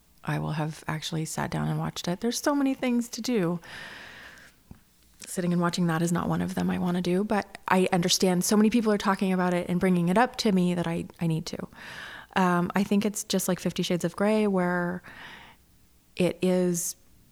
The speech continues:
bringing topics out for people to talk about and giving people language to talk about kinks, um, where maybe they didn't have it before.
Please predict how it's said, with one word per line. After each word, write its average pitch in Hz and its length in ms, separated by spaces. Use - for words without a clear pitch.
bringing 175 760
topics 202 720
out 170 380
for - 180
people 180 220
to 170 60
talk 165 240
about 160 280
and 180 160
giving 190 240
people 165 520
language 190 600
to 190 120
talk 175 260
about 165 540
kinks, - 720
um, 170 540
where 175 220
maybe 165 320
they 160 200
didn't 165 360
have 185 260
it 170 120
before. - 500